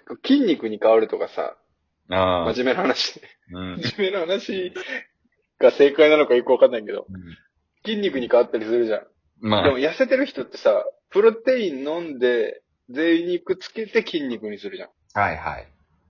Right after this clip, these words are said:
Speaker 2: 言います。
Speaker 1: だから、ワンクッションあるから。
Speaker 2: うん。
Speaker 1: だから、体質だよね。
Speaker 2: うーん。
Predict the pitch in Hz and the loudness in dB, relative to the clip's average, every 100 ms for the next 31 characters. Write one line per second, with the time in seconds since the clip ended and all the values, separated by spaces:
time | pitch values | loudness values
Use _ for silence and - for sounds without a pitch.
0 | _ _ _ _ 95 92 - 127 120 131 | _ _ _ _ -6 -4 -4 -2 0 4
1 | 208 233 226 - _ _ _ _ - 185 | 4 2 -8 -16 _ _ _ _ -10 -8
2 | - 101 104 113 101 - 101 95 90 - | -6 -4 -2 -2 -4 -8 -6 -4 -4 -8
3 | - _ 87 82 76 62 - _ _ _ | -12 _ -14 -12 -12 -16 -20 _ _ _
4 | _ _ _ _ _ _ _ _ _ - | _ _ _ _ _ _ _ _ _ -8
5 | 104 104 90 95 85 80 71 80 73 67 | -4 0 0 -2 -6 -10 -14 -14 -16 -18
6 | - _ _ _ _ _ _ _ _ _ | -20 _ _ _ _ _ _ _ _ _
7 | _ _ _ _ _ _ _ _ - 147 | _ _ _ _ _ _ _ _ -10 -10
8 | 170 - - 160 160 123 - - - - | -10 -18 -12 -4 -2 -2 -4 -14 -12 -14
9 | - _ _ _ _ - 85 80 80 76 | -18 _ _ _ _ -18 -14 -12 -12 -12
10 | 76 | -14